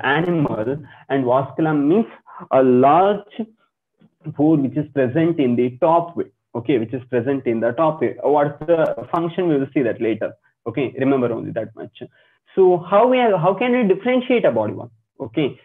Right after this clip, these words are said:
so we can differentiate body wall into majorly three types. Okay, there are some other types also there. Okay, ostia and ostium are same. Yes, sir. Singular and plural. Where in biology, wherever singular and plural, you can, uh, simply think about the M. Okay, ostia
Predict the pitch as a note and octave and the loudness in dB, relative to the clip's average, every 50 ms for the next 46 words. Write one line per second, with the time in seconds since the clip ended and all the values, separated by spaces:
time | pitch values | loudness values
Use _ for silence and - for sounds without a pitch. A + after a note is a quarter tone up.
0 | _ _ _ _ - G#3 F3 F#3 F3+ G#3 G3+ A#3 A#3+ G#3 G#3+ E3+ - G3 G3+ G3 | _ _ _ _ -2 0 0 0 0 0 0 0 0 0 -2 0 0 0 0 0
1 | G3 G#3 F#3+ E3 D3 C#3+ D3 D#3 D#3+ D#3 D#3+ D#3 D#3+ E3+ - D3 D3+ D3+ E3 E3+ | 0 -2 -2 2 2 2 4 4 4 4 4 4 4 2 2 0 -2 0 0 0
2 | D#3+ C#3 C#3 D3 F3+ A3+ A3+ A3+ B3 A#3+ A#3 A3+ A#3+ A#3 - C#3+ B2 A2 G#2+ A2 | 0 2 2 4 4 2 2 2 2 2 2 2 -2 -2 0 0 -2 0 -2 -4
3 | G#2+ G#2+ - _ - - A2 - C#3 A#2+ A2 B2 B2 C3 C#3 C3+ - D3+ C#3 A#2+ | -12 -12 -14 _ -16 -14 -6 -2 -2 0 0 2 0 0 0 0 -2 -4 -2 -2
4 | A#2 A#2+ C3 C3+ C3+ B2+ A#2 A#2+ - _ _ - B2 B2 B2 A#2+ B2 B2 G#2+ - | 0 0 0 0 0 -2 -4 -4 -6 _ _ -6 -2 -2 -2 -2 -4 -10 -12 -12
5 | - - _ _ _ _ - B2 B2 - C3 A#2 A2 _ _ _ _ - _ _ | -12 -14 _ _ _ _ -16 -16 -12 -8 -8 -8 -8 _ _ _ _ -20 _ _
6 | _ _ _ - D#3 F3 F#3 - - - A#3+ A3+ A3+ A#3 A#3 A3+ G#3 F#3+ F3+ E3 | _ _ _ 0 0 0 0 -2 -6 -4 0 2 2 2 4 2 4 4 4 2
7 | E3 D#3+ D#3+ - F#3+ F#3 F#3 F3+ F3 F3 E3+ F3 - G3 F#3 E3 B2+ - - D3 | 2 0 2 0 2 2 2 2 0 0 -2 0 0 2 2 2 2 0 0 0
8 | D#3+ D#3+ D#3+ - A#2+ A2 A#2 - - F3+ F#3 F#3+ F#3+ F#3 F3+ F3 E3+ D#3 D#3+ C#3 | 0 -2 -2 -6 -6 -6 -6 -2 0 2 4 6 6 6 4 4 0 0 0 0
9 | B2+ A#2+ A2+ G#2 G#2 - - - - - - C3 C#3+ D3+ D#3+ D#3+ E3+ D#3+ C#3 C3 | 0 0 0 -2 -4 -6 -16 -20 -18 -6 0 2 4 4 4 4 4 4 4 4
10 | C#3 C#3+ E3 F3 E3 - G#3 G#3 G#3 F3+ D#3 D3 E3 F3 F#3 F3 F3+ F3 F3 E3+ | 4 6 4 2 2 0 -2 0 2 4 4 4 6 4 4 2 2 2 2 4
11 | E3+ E3+ E3+ E3+ E3+ E3+ E3+ E3 E3+ F3+ E3+ E3+ F3+ F#3 E3+ D3+ D#3 D#3+ D#3 D3+ | 4 4 4 2 2 0 0 0 0 2 4 4 6 6 4 4 4 2 0 2
12 | C#3 - B2+ C3+ - - D3+ D3 D3 D3+ - C#3+ C#3+ C3+ C#3+ C3+ C3+ B2+ C3 B2+ | 0 0 0 -2 -2 -2 -2 0 0 0 0 0 -2 0 0 2 2 2 2 0
13 | - - - - - C3+ C#3+ C3+ C3 A2+ G#2+ - - A#2 A2+ - B2 A2 - - | -2 -4 -4 -4 -2 0 0 0 0 -2 -6 -6 -8 -8 -6 -4 -4 -6 -6 -8
14 | - - - - C3 C#3 - - - B2+ C3+ C3+ C#3 C#3+ | -20 -14 -2 0 0 0 0 -4 -4 0 2 2 2 2